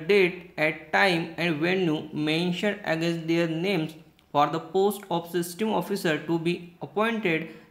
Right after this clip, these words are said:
at district and तालुका कोर्ट. आता या ठिकाणी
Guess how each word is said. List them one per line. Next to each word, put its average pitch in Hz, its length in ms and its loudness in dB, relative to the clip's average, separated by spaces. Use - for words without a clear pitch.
at 151 320 2
district 180 680 -2
and 180 100 -2
तालुका 139 360 2
कोर्ट. 110 360 -4
आता 139 180 -2
या 165 80 4
ठिकाणी 208 260 6